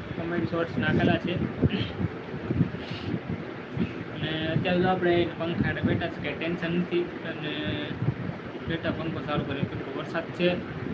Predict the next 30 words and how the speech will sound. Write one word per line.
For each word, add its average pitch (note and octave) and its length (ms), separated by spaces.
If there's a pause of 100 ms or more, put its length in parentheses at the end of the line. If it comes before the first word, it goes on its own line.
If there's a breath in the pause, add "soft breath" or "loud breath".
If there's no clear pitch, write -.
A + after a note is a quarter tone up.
અત્યારે G3+ 280
નવરા G3+ 320
છે, G3 180
કેમ F#3+ 200
કે F#3 100
આપણે F#3+ 220
ભાઈ F3+ 220 (720)
સવારના F#3+ 320 (120)
કામ F#3 180
કરવાનું F#3 260
હોય, F#3 160
લેબોરેટરીના E3 580
જે D#3 120
સેમ્પલ D#3+ 400
આવે, D#3 160 (220)
બ્લડ D#3+ 240
લેવા D3+ 200
જવાનું, D3 320
બધું C#3+ 280
કરવાનું D3 380
હોય. D#3 100
અને - 1200 (640)
અત્યારે D3 360
જો D#3 140
એમ - 340 (520)
બેઠા F3+ 340
છે C#3+ 140
અત્યારે C#3+ 360 (2250)
એકદમ. - 320
તો C#3+ 480